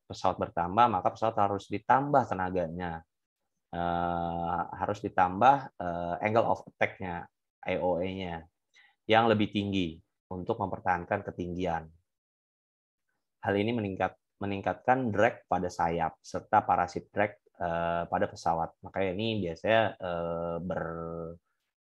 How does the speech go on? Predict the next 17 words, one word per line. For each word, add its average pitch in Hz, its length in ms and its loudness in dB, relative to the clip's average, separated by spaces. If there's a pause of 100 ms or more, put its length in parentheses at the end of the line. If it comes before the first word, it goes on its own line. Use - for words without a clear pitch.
(300)
berlakunya 120 560 4
di 98 320 2
fixed 110 240 0
wing 80 160 -4
ya, 80 160 -8
kalau 90 240 2
di 90 320 -2
multi 95 240 0
rotor 101 400 2
enggak, 80 240 -6 (240)
seperti - 340 -12 (140)
itu. - 180 -20 (440)
Sehingga 117 320 2
menyebabkan 107 640 0
lebih 98 320 -2
sedikit, 95 400 -6 (240)
eh, 87 460 -2